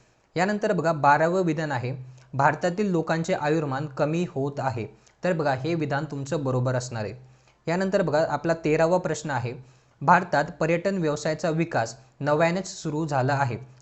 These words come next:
तर बघा, हे देखील विधान तुमचं बरोबर असणार आहे. यानंतर बघा, आपलं चौदावं विधान आहे, ब्राझील व भारत या दोन्ही देशात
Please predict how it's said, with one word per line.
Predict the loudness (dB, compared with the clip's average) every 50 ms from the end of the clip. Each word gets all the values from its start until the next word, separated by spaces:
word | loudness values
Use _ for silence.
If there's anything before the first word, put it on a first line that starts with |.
| _ -2
तर | -2 0
बघा, | 0 0 0
हे | 0 2 0 0
देखील | 0 -2 -2 -2 -2
विधान | 0 0 0 -2 -2 -4 -4
तुमचं | -4 -4 -4 -2 -2 -2 -2 -2 -2
बरोबर | -2 0 0 0 0 0
असणार | 0 -2 -4 -8 -8 -8
आहे. | -8 -10 -10 -16 -20 _ _ _ _ _ _ _
यानंतर | 0 0 0 0 0 0 0
बघा, | 2 2 2 2
आपलं | 2 0 0 0 0
चौदावं | 0 2 0 2 2 4 4 2 4 4 2 2
विधान | 0 0 0 -2 -2
आहे, | -2 -4 -4 -6 -8 -10 -16 -20 _ _ _ -20 _ _ _ _
ब्राझील | 0 4 4 4 6 4 2 0 0
व | 0 2 2 0
भारत | 2 4 4 4 4 4 0 -2 -8 -16 -20 -20 _ -2
या | 0 0
दोन्ही | 2 2 2 2 0 0 0 0 0
देशात | 2 0 0 0 0 -2 -2